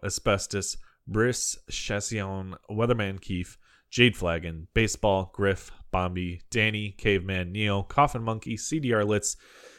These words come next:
Gilly, Snorlax, Weatherman, Adios, Sir Embers,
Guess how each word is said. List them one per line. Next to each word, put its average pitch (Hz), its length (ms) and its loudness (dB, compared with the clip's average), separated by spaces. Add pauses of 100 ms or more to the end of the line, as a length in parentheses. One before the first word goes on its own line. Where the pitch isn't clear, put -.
(180)
Gilly, 120 420 6 (460)
Snorlax, 107 720 2
Weatherman, 104 580 4 (180)
Adios, 113 640 6
Sir 143 280 4
Embers, 95 480 0